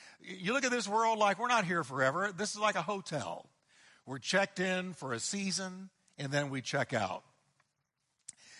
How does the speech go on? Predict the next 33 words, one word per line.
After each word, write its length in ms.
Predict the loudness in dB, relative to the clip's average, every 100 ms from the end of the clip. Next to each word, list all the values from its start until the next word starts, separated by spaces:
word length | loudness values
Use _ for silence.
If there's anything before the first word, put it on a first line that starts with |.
| -12 -4
It 140 | 2
says 220 | 4 4
that 100 | 2
he 180 | 4 4
and 80 | 4
his 100 | 2
son 220 | 4 6
Isaac 340 | 6 4 2
and 120 | -4 0
grandson 500 | 2 2 2 0 0
Jacob 460 | 0 0 -2 -6 -16 -20 _ _ -6
were 160 | -6 -6 _
tw-, 340 | -10 -6 -8 -2
tent 320 | 4 4 2 -4
dwellers 800 | 2 6 6 2 -4 -10 -14 -14 -16 -20 -2
because 300 | 2 2 2
they 180 | 2 2
waited 580 | 0 0 0 -2 -6
for 140 | -4 -2
the 160 | 0
city 600 | 0 2 2 2 -2 -4 -8 -20 -8
which 200 | -4 2
has 320 | 6 4 2
foundations, 880 | 4 4 4 2 0 0 -4 -6 -10 -16 -8 -2
whose 180 | -2
builder 340 | 2 2 4 4
and 160 | 4
maker 340 | 2 2 0 0
is 140 | -2
God. 680 | 2 4 6 4 2 0 -4 -10 -20 _ _ -20 -16 0
They 160 | 2
were 180 | 4 2
waiting 600 | 4 2 4 2 0 -6